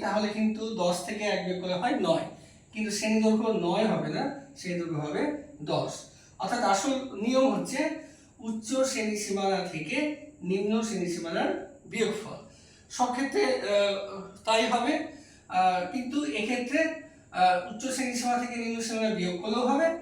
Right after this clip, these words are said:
আবার উচ্চ সীমা থেকে নিম্ন শ্রেণীসীমা বিয়োগ করলেও হবে। তো প্রত্যেকটা ক্ষেত্রে দেখো, সেই দৈর্ঘ্য দশ হবে। তবে মনে রাখবে, আহ, আমাদের অঙ্কে সাধারণত ক্লাস নাইনের ক্ষেত্রে শ্রেণী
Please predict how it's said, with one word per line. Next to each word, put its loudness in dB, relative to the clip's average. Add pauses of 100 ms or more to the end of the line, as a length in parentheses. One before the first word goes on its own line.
(280)
আবার 4 (160)
উচ্চ -6 (180)
সীমা 0 (140)
থেকে -4 (480)
নিম্ন 0 (120)
শ্রেণীসীমা -4
বিয়োগ -4
করলেও -2 (320)
হবে। -12 (540)
তো -8 (100)
প্রত্যেকটা -2
ক্ষেত্রে -4
দেখো, 4 (100)
সেই 2
দৈর্ঘ্য 2 (500)
দশ 0 (120)
হবে। -8 (1400)
তবে 4 (100)
মনে 6
রাখবে, 4 (680)
আহ, 2 (260)
আমাদের 2 (140)
অঙ্কে 4 (380)
সাধারণত 6 (160)
ক্লাস 4 (140)
নাইনের 2
ক্ষেত্রে -4 (480)
শ্রেণী 2